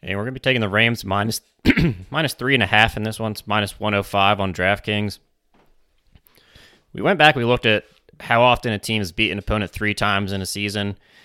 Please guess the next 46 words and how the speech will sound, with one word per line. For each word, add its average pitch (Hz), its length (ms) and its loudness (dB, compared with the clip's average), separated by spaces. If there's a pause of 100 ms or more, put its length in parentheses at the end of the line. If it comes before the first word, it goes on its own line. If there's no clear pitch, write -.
(360)
And, 90 300 -8 (140)
you 110 80 -16
know, 95 40 -14
if 87 80 -18
you 98 60 -8
go 147 140 2
back 139 460 4
pretty 123 200 -2
far, 101 420 4
it 87 60 -6
happened 101 460 0 (240)
pretty 117 240 0
decent 104 320 -2
amount. 95 340 0 (240)
But 95 120 -8
then 92 360 -6 (640)
once 107 160 -6
you 120 60 -4
get 127 140 2
to 120 40 -2
two 123 200 -4
thousand 110 420 2
nine, 98 480 2 (720)
that's 101 240 -2
the 113 80 -4
last 110 240 0
time 113 180 2
that 104 100 0
a 92 40 -12
team's 98 320 -4
beat 98 300 -4 (100)
an 101 100 -8
opponent 92 340 -4
three 101 200 -4
times 95 280 -4
in 90 120 -6
one 92 160 -4
season. 95 480 -6 (320)
Kinda, 95 240 -10 (560)
I - 40 -16
think 117 140 -8
we 123 100 0
kinda 120 240 2
credited 107 420 0
that 101 260 2
to 92 280 -2